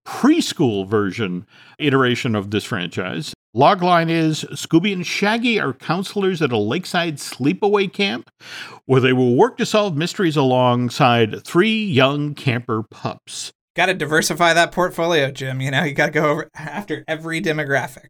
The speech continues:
Speaker 2: So
Speaker 1: these shows are headed to H B O Max, and, and you're right. But everybody in town is doing this. I mean, think about Paramount took SpongeBob and created Camp Coral, as well as the Patrick Star Show. So, you know, pretty much the same thing. Preschool, you know, and then a, a version of the show headed for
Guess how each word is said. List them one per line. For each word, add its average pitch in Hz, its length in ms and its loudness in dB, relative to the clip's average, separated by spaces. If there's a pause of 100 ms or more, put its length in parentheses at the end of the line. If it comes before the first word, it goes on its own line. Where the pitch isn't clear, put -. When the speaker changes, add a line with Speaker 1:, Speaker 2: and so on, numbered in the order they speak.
(160)
Speaker 2:
So 127 500 -10 (320)
Speaker 1:
these 131 180 2
shows 175 260 2
are 160 100 6
headed 147 260 2
to 131 60 4
H 123 260 2
B 123 100 2
O 120 60 2
Max, 98 340 -2
and, 196 160 0
and 226 180 0
you're 247 140 2
right. - 320 2 (480)
But 254 140 4
everybody 415 480 2
in 403 100 -2
town 415 340 -2
is 381 140 4
doing 147 260 2
this. 104 140 -6
I 175 60 0
mean, 202 160 -2
think 285 160 -2
about 254 400 -2
Paramount 220 480 2
took 196 160 0
SpongeBob 170 840 2 (400)
and 156 160 0
created 156 400 2
Camp 156 340 0
Coral, 110 600 2 (340)
as 160 160 2
well 160 160 2
as 156 80 -2
the 175 100 2
Patrick 165 360 0
Star 226 300 -2
Show. - 260 -4
So, 165 180 -4
you 170 300 -8
know, 185 180 0
pretty 190 220 -4
much 185 180 -6
the 202 80 0
same 196 240 -4
thing. 196 280 -6
Preschool, 170 960 0
you 160 100 4
know, 127 160 2
and 147 220 0
then 147 280 2
a, 147 200 -2
a 156 100 0
version 139 320 2
of 143 60 -2
the - 60 -8
show 135 340 2
headed 135 400 0
for 120 320 0